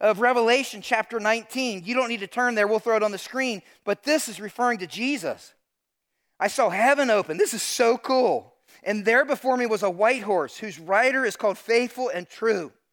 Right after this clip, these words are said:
With justice he judges and wages war. His eyes are like blazing fire, and on his head are many crowns. He has a name written on him that no one knows but himself. He's dressed in a robe dipped in blood, and his name is the Word of God. This is Jesus.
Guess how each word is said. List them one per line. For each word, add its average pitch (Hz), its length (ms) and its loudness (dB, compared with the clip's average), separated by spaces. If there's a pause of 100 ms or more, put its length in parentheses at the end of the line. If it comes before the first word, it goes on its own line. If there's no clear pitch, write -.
(400)
With 196 280 -2
justice 254 580 0
he 175 140 -14
judges 190 520 0
and 156 160 -12
wages 190 380 -2
war. 190 300 -2 (160)
His 190 280 -2
eyes 247 360 2
are 214 80 -2
like 175 240 -2
blazing 220 400 -2
fire, 208 260 2
and 214 100 -2
on 233 220 0
his 233 160 -4
head 226 200 0
are 175 80 -2
many 196 300 -4
crowns. 233 400 0 (300)
He 262 80 0
has 240 200 2
a 202 60 2
name 240 420 -2
written 214 200 0
on 196 160 2
him 196 200 -4
that 170 120 -2
no 226 220 2
one 208 240 2
knows 220 200 2
but 180 100 -12
himself. 185 340 0 (240)
He's 226 180 -6
dressed 247 420 -2
in 226 120 -2
a 196 80 2
robe 208 480 2
dipped 254 240 -2
in 208 100 -8
blood, 202 320 2 (160)
and 196 160 -2
his 165 160 -4
name 254 340 0
is 226 260 -2
the 208 120 0
Word 233 180 2
of 196 100 -6
God. 190 280 0
This 277 240 -2
is 180 180 -6
Jesus. 185 720 -6